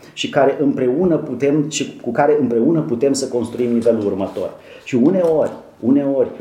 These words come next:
există schimbări de direcție, schimbări de viteză, schimbări de focus. Și în momentul în care apar astea, important să te uiți în oglindă și să vezi, avem în momentul ăsta setul de valori și comportamente și norme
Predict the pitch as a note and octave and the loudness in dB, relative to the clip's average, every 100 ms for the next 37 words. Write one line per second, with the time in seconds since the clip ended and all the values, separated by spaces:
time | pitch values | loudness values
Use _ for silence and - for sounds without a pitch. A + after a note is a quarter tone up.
0 | - B2 G2 A#2 B2+ - A#2 A#2 A#2+ A2+ | -12 -8 -8 -6 -4 -4 -2 2 2 2
1 | G2+ G#2 B2+ - C3+ - G#2+ A#2+ A#2 A2 | 0 0 0 0 -4 -4 -2 0 0 -2
2 | G2 - B2+ B2+ C#3+ D3 D3 - - _ | -8 -2 0 0 0 0 -4 -16 -20 _
3 | _ _ _ - - B2 B2+ A2+ A2 D#3+ | _ _ _ -4 2 6 6 4 0 -2
4 | - G2 - - - A2+ C3 D3 C3 B2 | -2 -6 -10 -14 -2 4 4 4 2 0
5 | B2 G2 G2 C3 D#3 F3+ D3+ G#2+ - G2+ | -2 -2 -2 -2 -2 -4 -6 -8 -8 -10
6 | - - A#2 B2 A#2+ D3+ D3 A#2 A#2+ B2 | -10 2 4 4 4 2 0 0 0 0
7 | A2+ G#2+ G#2 D#3 C3+ - A2 A#2 A#2 - | -2 -2 0 2 2 0 0 0 0 -4
8 | - - - - C3 - D#3 D#3 B2 A#2+ | -14 -20 -14 -2 0 2 0 2 0 0
9 | A#2 C3 C3 G#2+ G#2 B2 - - - - | 0 2 0 0 -2 -2 -2 -4 -6 0
10 | C#3 B2 A#2 G2+ B2+ A2+ F#2+ A#2+ A#2+ B2+ | 2 2 0 0 0 0 0 0 2 2
11 | C3 - - A2+ B2 A2+ G#2+ A2 C3 A#2+ | 0 -2 -4 -2 0 -2 -2 0 2 4
12 | A2+ - A2 G#2+ C3 A2+ G2+ | 2 0 -2 0 2 2 0